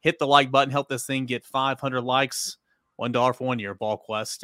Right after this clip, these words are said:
and, uh, you're not gonna find a better deal out there. So plenty of stuff to get into this week. This has been a fun show. Big thanks to Ramon Foster and Austin Price for jumping on, and Brent Hubbs, of course, the Rocky Top Rewind. And big thank you to you for tuning in to the Rocky Top Rewind. Uh, stay tuned to Volquest dot com all throughout the week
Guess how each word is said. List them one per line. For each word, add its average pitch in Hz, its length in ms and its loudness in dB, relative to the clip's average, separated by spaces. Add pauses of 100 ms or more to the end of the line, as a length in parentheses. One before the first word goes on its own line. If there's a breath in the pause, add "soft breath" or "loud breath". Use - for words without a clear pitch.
and, 107 340 -6
uh, 104 100 -2
you're 107 140 -4
not 117 60 2
gonna 113 140 -6
find 113 180 -4
a - 20 -6
better 123 200 -4
deal 127 160 0
out 143 180 -2
there. 95 200 -8
So 107 280 -2 (340 soft breath)
plenty 202 180 4
of 180 40 6
stuff 196 160 4
to 170 60 -10
get 185 100 6
into 180 240 2
this 170 240 -2
week. 170 300 0
This 170 160 -4
has 156 100 -4
been 151 160 0
a 127 80 -2
fun 180 300 0
show. 156 320 2
Big 160 240 -2
thanks 156 240 -2
to 147 160 -2
Ramon 139 320 0
Foster 139 500 -4
and 123 140 -2
Austin 120 260 -6
Price 120 240 -2
for - 80 -18
jumping 117 320 -6
on, 120 180 -2
and 123 80 -8
Brent 117 200 -4
Hubbs, 117 240 -4
of - 120 -14
course, - 380 2 (380 soft breath)
the 135 80 0
Rocky 180 260 4
Top 175 220 6
Rewind. 165 600 4
And 120 240 -2
big 135 200 -4
thank 143 220 -2
you 143 80 -2
to 131 60 -2
you 143 140 -2
for 120 100 -8
tuning 143 300 -2
in 160 200 0
to 185 280 4
the 117 80 -4
Rocky 117 240 -2
Top 120 220 -4
Rewind. 165 520 0 (360 soft breath)
Uh, 98 80 -12
stay 123 160 -4
tuned 131 180 -6
to 120 60 -12
Volquest 139 380 0
dot 147 200 4
com 160 240 0
all 151 160 2
throughout 170 240 2
the 175 80 -2
week 214 400 -2